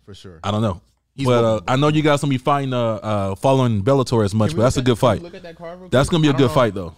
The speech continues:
Speaker 1: Is that, is that, uh, that's this weekend too?
Speaker 2: Yep. I think so. Yeah. Logan Story is a dog,
Speaker 1: He's,
Speaker 2: bro.
Speaker 1: he's a monster.
Speaker 2: Hey, wrestling,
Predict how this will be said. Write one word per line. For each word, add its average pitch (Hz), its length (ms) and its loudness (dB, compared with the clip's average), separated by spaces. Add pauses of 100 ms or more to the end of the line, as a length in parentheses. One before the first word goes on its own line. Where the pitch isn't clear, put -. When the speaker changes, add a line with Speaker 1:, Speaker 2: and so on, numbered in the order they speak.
Speaker 1:
Is 127 100 -14
that, 151 200 -10
is 143 160 -10
that, 151 220 -10
uh, 156 480 -8 (280)
that's 151 140 -8
this 170 160 -10
weekend 226 240 -10
too? 330 160 -12 (220)
Speaker 2:
Yep. 104 180 -10 (2000)
I - 40 -20
think 147 140 -12
so. 110 260 -10
Yeah. 101 140 -12 (1900)
Logan 104 280 -6
Story 123 480 0
is 92 140 -2
a 85 120 -4 (500)
dog, 151 400 4
Speaker 1:
He's, 92 60 -8
Speaker 2:
bro. 107 220 2
Speaker 1:
he's 92 120 -6
a 92 40 -16
monster. 104 480 -14
Speaker 2:
Hey, 131 180 2
wrestling, 214 540 2